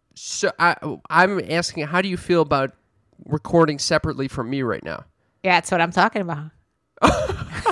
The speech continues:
Speaker 1: You prefer the distance?
Speaker 2: No, I like when you're here. That's, uh, basically so I don't have to freak out about all the technology. This te-, the te-, the technology is freaking me out over here. I've got mics.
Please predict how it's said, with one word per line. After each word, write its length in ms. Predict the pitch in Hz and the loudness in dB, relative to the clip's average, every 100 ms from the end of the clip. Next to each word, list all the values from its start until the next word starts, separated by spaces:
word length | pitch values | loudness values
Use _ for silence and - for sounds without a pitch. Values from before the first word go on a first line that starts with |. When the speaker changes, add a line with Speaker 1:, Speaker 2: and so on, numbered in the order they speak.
| - - 539 571 - | -2 -4 -4 -6 -4
Speaker 1:
You 140 | 233 240 | -2 0
prefer 360 | 233 - 226 | -2 4 4
the 100 | 208 | 4
distance? 560 | 185 262 - 160 - - - - - | -2 -4 -4 -6 -8 -14 -16 -20 -4
Speaker 2:
No, 160 | 190 175 | 0 2
I 360 | 143 151 214 | 0 2 2
like 260 | 269 320 311 | 4 2 2
when 120 | 240 | 0
you're 180 | 202 185 | 2 2
here. 320 | 196 180 196 | 2 2 2
That's, 320 | 185 175 - | 0 -4 -6
uh, 260 | 180 - 180 - 170 | -10 -8 -8 -10 -2
basically 400 | 190 190 185 185 | -2 -2 -4 -4
so 140 | - | -2
I 80 | 175 | 0
don't 140 | 175 | 0
have 100 | 175 | -2
to 80 | 170 | -6
freak 260 | 165 185 180 | -6 -4 0
out 160 | 185 180 | 2 2
about 180 | 160 160 | 0 0
all 100 | 165 | -2
the 60 | |
technology. 600 | 160 165 165 160 170 147 | -2 -6 -2 -2 -2 -4
This 180 | 143 147 | -6 -6
te-, 140 | - 170 | -10 -12
the 120 | 165 | -10
te-, 220 | 160 190 180 - | -10 -10 -10 -10
the 140 | 165 | -10
technology 580 | - 170 180 185 185 170 | -8 -12 -8 -6 -4 -6
is 140 | 160 | -8
freaking 480 | - - 381 359 277 | -10 2 2 4 0
me 160 | 214 175 | 2 2
out 220 | 147 135 | 2 0
over 180 | 131 139 | -4 -4
here. 160 | 143 | -4
I've 100 | 143 | -4
got 180 | 175 165 | -4 -6
mics. 500 | 160 185 214 - - | 0 2 2 -4 -14